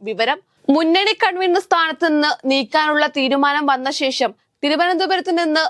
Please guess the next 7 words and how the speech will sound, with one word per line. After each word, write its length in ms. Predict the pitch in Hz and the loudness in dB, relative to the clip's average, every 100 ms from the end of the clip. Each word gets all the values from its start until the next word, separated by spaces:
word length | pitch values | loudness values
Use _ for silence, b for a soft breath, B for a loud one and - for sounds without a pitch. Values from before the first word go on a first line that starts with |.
| - | -2
മടങ്ങിയ 460 | 262 262 285 285 294 277 - 247 | -2 -2 -2 -2 0 0 -2 -8
ഇ 20 | 254 - | -8 -2
പി 100 | 320 269 | -2 0
ജയരാജൻ 440 | 269 269 262 220 - _ - | 0 0 -2 -6 -8 _ 2
പാർട്ടി 360 | 330 339 - 427 | 2 0 0 0
അനുവദിച്ച 400 | 403 370 330 - 330 302 - | 0 0 -2 0 0 0 0
പാർട്ടി 380 | 285 294 285 | 2 2 0